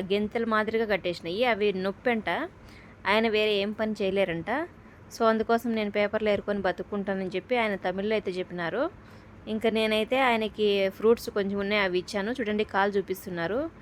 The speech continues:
వాటి వల్ల నేను నడవలేనైతే అని చెప్తున్నారు. ఇంకా నా దగ్గర జ్యూస్ బాటిల్ కూడా ఉండిందండి, ఆ జ్యూస్ బాటిల్ కూడా ఇచ్చిన. So, జ్యూస్ బాటిల్ ఇచ్చి వచ్చేస్తుంటే మళ్ళీ ఆయన పిలిచారు నన్ను.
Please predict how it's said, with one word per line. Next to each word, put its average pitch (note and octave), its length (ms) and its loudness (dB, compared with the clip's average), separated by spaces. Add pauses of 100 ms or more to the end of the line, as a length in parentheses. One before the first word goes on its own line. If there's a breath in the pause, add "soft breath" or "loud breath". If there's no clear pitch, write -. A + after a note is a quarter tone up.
(300 loud breath)
వాటి G3+ 200 0
వల్ల G3+ 200 2
నేను G#3+ 220 0
నడవలేనైతే G3 600 0
అని F#3 180 -2
చెప్తున్నారు. F3+ 500 -4 (300)
ఇంకా B3+ 240 6
నా A#3+ 160 10
దగ్గర A#3+ 260 6
జ్యూస్ A#3+ 300 2
బాటిల్ A#3 260 6
కూడా A#3 140 2
ఉండిందండి, G#3 420 0
ఆ B3 120 4
జ్యూస్ A3 280 0
బాటిల్ A3+ 240 4
కూడా A3+ 140 2
ఇచ్చిన. G#3 220 -4 (680 loud breath)
So, C4 140 -4
జ్యూస్ A#3+ 220 0
బాటిల్ C4+ 240 2
ఇచ్చి - 220 -6
వచ్చేస్తుంటే A#3+ 680 2
మళ్ళీ A#3 340 2
ఆయన G#3+ 320 2
పిలిచారు G#3+ 460 -2
నన్ను. F3+ 280 -4